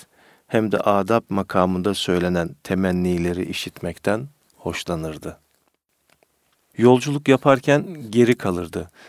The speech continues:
Başkalarının yaya olarak gittiğini fark ettiğinde köle veya hür olduğuna bakmadan onları bineğine davet eder, hayvanının arkasına bindirir ve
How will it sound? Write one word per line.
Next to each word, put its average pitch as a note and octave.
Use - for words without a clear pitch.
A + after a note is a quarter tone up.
Başkalarının A2+
yaya G#2
olarak F#2+
gittiğini G2
fark A2
ettiğinde F#2
köle B2
veya G2
hür C3+
olduğuna G#2+
bakmadan A2+
onları A2
bineğine F#2+
davet F2+
eder, G#2
hayvanının G#2+
arkasına G2
bindirir G2+
ve A2